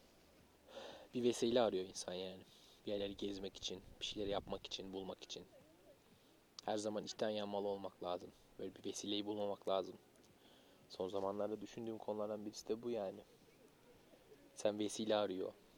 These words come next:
Ama o vesile hiç gelmeyeceği zamanlar da olacak. Hiç gelmeyebilir.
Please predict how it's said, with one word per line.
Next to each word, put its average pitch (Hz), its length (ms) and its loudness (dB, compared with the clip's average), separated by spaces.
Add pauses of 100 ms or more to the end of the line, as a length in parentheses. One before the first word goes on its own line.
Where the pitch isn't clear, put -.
(1000)
Ama 110 160 4
o 107 80 6
vesile - 260 2
hiç - 220 -2
gelmeyeceği 107 640 4
zamanlar 110 480 0
da 110 40 2
olacak. 107 260 -4 (100)
Hiç - 180 -4
gelmeyebilir. 101 680 2